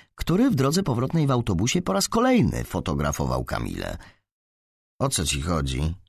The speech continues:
spytał Michał. „Nic, tylko stwierdzam, że ciągle fotografujesz Kamilę”. „Wszystkich fotografuję”. „Nie udawaj, widziałem. Kamila w bucie, w hucie, na drucie. Ty się lecz”.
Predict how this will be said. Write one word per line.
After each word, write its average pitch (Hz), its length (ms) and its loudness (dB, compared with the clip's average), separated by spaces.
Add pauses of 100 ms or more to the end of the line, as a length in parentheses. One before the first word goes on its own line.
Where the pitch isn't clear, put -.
(240)
spytał 82 320 -2
Michał. 64 480 -4 (440)
„Nic, 381 420 2
tylko - 240 -2
stwierdzam, 285 480 2
że 143 100 0
ciągle 156 300 2
fotografujesz 165 600 0
Kamilę”. 233 440 0 (920)
„Wszystkich - 400 0
fotografuję”. 78 840 -2 (360)
„Nie 180 260 4
udawaj, 143 640 4
widziałem. 101 720 2 (400)
Kamila 107 400 2
w 80 60 0
bucie, 143 440 2
w - 60 -6
hucie, 131 420 0
na 127 140 4
drucie. 131 540 2 (140)
Ty 117 180 2
się 123 320 4
lecz”. 143 580 4